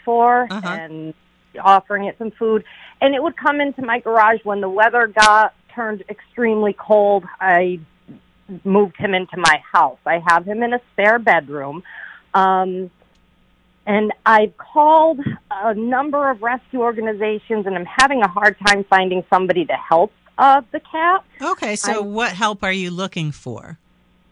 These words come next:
Speaker 1: A home for the cat. He is such a great, friendly cat. Uh, I would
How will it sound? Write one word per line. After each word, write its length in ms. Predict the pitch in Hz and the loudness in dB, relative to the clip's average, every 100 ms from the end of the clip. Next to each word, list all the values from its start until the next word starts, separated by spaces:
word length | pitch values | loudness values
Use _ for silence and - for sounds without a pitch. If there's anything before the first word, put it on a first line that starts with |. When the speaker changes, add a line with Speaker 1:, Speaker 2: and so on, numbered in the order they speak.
| _ _ _ _ _ _ _ _ | _ _ _ _ _ _ _ _
Speaker 1:
A 140 | 196 170 | -6 -6
home 480 | - 196 202 233 208 | -4 0 0 0 -4
for 80 | 190 | -6
the 80 | 147 | -8
cat. 380 | - 170 190 - - | -8 2 2 2 0
He 140 | 208 | -2
is 100 | 190 - - | -2 -4 0
such 240 | 220 - | 0 0
a 80 | 277 | -8
great, 460 | 202 190 208 247 - - | -6 -2 0 -2 -6 0
friendly 420 | 233 233 233 240 - | 0 0 -4 -6 -2
cat. 240 | 208 - - _ - - _ - | 0 0 -2 _ -20 -20 _ 0
Uh, 220 | 190 190 - - | 2 2 0 -4
I 120 | 214 214 | -2 0
would 260 | 220 180 | -2 -4